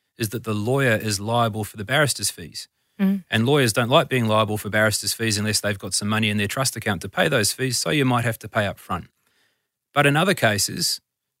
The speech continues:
Speaker 1: it might be agreed that you don't pay till the end. With most lawyers who do what I do, which is commercial litigation, where you are engaged to run a court case, either to defend a claim or to bring a claim,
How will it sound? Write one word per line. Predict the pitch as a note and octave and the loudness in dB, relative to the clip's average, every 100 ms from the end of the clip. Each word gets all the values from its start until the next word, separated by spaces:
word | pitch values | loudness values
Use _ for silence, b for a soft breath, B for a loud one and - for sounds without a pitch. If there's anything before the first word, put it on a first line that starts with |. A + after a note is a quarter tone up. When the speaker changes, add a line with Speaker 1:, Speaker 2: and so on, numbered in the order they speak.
| _ | _
Speaker 1:
it | B2 | 0
might | C#3+ | 0
be | C3 C3 | 2 2
agreed | B2 C#3+ | 4 4
that | C#3 | 4
you | |
don't | C#3+ B2+ | 0 0
pay | D3 | -2
till | C3 C#3+ | -2 -2
the | C3+ | 0
end. | D#3+ C#3 G2 - _ _ _ _ | 2 0 -2 -8 _ _ _ _
With | - | -4
most | E3 F#3 - | 2 4 4
lawyers | D#3+ C#3 | 2 2
who | C#3+ | 0
do | C3 C3 | 0 0
what | A#2 | 2
I | A#2 A#2+ | 2 2
do, | A2+ F#2 F#2 - _ | 2 -2 -6 -14 _
which | A#2+ A2+ | -4 0
is | A#2 | 0
commercial | - A#2 B2 A2+ A#2+ | 0 2 2 2 0
litigation, | A2 G#2+ G#2 A2 - F#2 E2+ - _ | -2 -2 0 0 0 -2 -8 -16 _
where | G#2+ A2 G#2+ | 0 4 4
you | G#2 F2+ A2 A2 A2 F#2+ | 4 0 -2 0 0 -2
are | A2 G#2+ G#2 G2 - _ | -2 0 0 -2 -8 _
engaged | G#2+ G#2+ A#2 A#2+ - | -4 0 0 0 0
to | - | -2
run | G#2+ A2+ | 2 4
a | F#2+ | 2
court | - C3 - | 0 0 0
case, | C#3+ D3+ A#2 | -2 0 0
either | A2 | 0
to | G#2 | 0
defend | G2 G2+ - A2+ B2 | -2 -4 -4 -2 -2
a | |
claim | A2 A#2+ A2+ G#2+ | -2 -2 0 0
or | G2+ | -2
to | F#2+ | -6
bring | F#2 C3+ C#3 | -4 -2 0
a | |
claim, | - G2+ G2 - | -2 -2 -2 -4